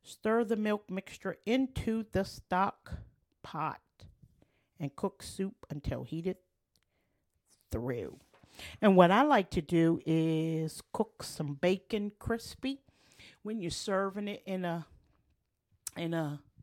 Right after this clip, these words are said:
in a bowl, I sprinkle in the middle, uh, little pieces of the bacon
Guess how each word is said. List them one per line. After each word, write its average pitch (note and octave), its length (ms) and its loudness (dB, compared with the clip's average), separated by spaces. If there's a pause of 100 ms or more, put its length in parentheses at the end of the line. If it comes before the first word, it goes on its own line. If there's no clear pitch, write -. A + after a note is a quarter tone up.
(140)
in F3 80 -6
a F3 60 -2
bowl, D3+ 420 -2 (440)
I D3+ 180 -4
sprinkle D#3+ 760 -8
in D3 120 -4
the D3+ 100 -4
middle, D#3 640 -4 (1300)
uh, G#2 380 -10 (480)
little C#3+ 500 -6 (520)
pieces - 580 -12 (160)
of C3 340 -6 (640)
the C#3+ 80 -4
bacon - 380 -14